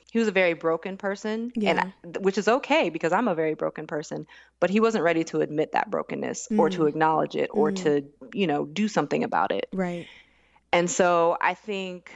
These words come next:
Speaker 1: that just leads to a lot of resentment, you know, and a lot of anger. And I think it just reached this point, and I think you remember <laughs> this night, 'cause that was just,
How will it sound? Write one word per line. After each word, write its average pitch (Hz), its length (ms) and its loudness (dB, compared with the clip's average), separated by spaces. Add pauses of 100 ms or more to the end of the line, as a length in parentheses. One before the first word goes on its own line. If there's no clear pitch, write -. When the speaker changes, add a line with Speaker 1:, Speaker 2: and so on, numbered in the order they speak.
(480)
Speaker 1:
that 175 200 0
just 175 220 -8
leads 175 200 -8
to 175 140 -6
a 156 40 -4
lot 160 200 2
of 151 120 -12
resentment, 151 640 -10 (100)
you 156 120 -8
know, 156 400 -6 (100)
and 160 100 -6
a 151 60 2
lot 156 220 2
of 147 100 -6
anger. 156 580 -4 (180)
And 156 580 0 (420)
I 180 100 2
think 175 220 -4
it 170 80 0
just 170 220 -6
reached 175 260 -6
this 160 180 0
point, 214 640 0
and 170 120 4
I 160 120 2
think 175 260 -4
you 269 120 0
remember 202 440 2
<laughs> - 320 -20
this 240 420 -2
night, 180 340 -4 (100)
'cause 175 160 -12
that 165 180 -2
was 170 200 -8
just, - 420 -12